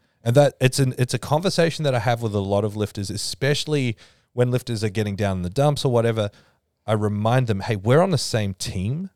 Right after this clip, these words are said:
My goal is the same as yours, to get you as absolutely strong as possible."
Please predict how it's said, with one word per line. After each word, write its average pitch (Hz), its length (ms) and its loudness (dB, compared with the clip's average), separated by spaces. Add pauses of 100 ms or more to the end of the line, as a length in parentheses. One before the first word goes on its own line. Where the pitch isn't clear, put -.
(200)
My 127 260 4
goal 120 360 4
is 113 120 0
the 101 80 -4
same 107 320 0
as 95 140 0
yours, 104 240 2
to 110 100 -8
get 117 320 -4
you 101 260 0 (140)
as 101 240 -4 (180)
absolutely 101 680 -2
strong 90 380 -4
as 82 100 -6
possible." 82 440 -6